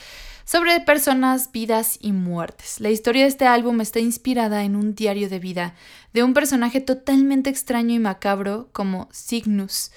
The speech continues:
quien fue un asesino con un pasado terrible. Su madre, que nunca conoció, fue violada y asesinada.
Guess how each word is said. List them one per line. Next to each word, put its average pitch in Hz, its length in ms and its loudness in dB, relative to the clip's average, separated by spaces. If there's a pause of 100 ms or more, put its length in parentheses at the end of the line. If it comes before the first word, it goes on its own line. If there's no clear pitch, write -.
(300)
quien 220 240 0
fue 254 180 2
un 262 140 4
asesino 240 560 0
con 196 160 -2
un 196 120 -2
pasado 190 380 -4
terrible. 165 720 -10 (600)
Su - 160 -6
madre, 254 380 6
que 240 120 -2
nunca 214 300 -2
conoció, 226 520 -4
fue 214 240 -4
violada 202 460 -2
y 196 140 -8
asesinada. 226 840 -6